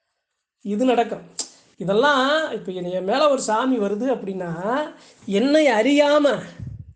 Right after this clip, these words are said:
என்னை அறியாம இது நடந்துக்கிட்டே இருக்கும். அதைத்தான் அன்பர்கள்ட்ட பகிர்ந்து கொள்ள ஆசைப்படுறேன். நீங்களும் உங்க எல்லையில பாத்தீங்கன்னா, உங்க எல்லாத்துக்கும் இது நடந்திருக்கும்.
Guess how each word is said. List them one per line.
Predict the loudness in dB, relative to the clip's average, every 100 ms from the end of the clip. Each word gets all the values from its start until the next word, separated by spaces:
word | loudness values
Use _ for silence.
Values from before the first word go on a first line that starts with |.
| _ _ _ _ _ -4
என்னை | -2 0 2
அறியாம | 4 4 2 4 4
இது | 2
நடந்துக்கிட்டே | 0 -2 -4 0 2
இருக்கும். | 2 0 -4 -10 _ _ _ -20 _ _
அதைத்தான் | -4 -2 2 0
அன்பர்கள்ட்ட | 2 2 2 0 0
பகிர்ந்து | 0 0 2
கொள்ள | 2 2
ஆசைப்படுறேன். | 0 -6 -6 -4
நீங்களும் | -2 -2 0 0
உங்க | 2 0
எல்லையில | 2 0 0
பாத்தீங்கன்னா, | 0 -2 0
உங்க | 0 0 0
எல்லாத்துக்கும் | 2 2 -2 -6
இது | -4
நடந்திருக்கும். | -2 -2 -4 -6 -10